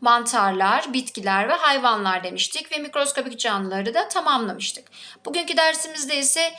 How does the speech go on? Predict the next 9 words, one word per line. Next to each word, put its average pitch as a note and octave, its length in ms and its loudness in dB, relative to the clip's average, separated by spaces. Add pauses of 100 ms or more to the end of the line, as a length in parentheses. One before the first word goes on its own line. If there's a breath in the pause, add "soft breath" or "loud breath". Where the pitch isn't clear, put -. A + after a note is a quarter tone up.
(200 loud breath)
ikinci D4 480 -2
bir E4 180 2
canlı B3 380 2
grubu G#3+ 240 -4
olan B3 340 0
mantarlardan C#4+ 760 2
bahsedeceğim F#3+ 580 -4
size F#3+ 240 -4
arkadaşlar. - 720 -6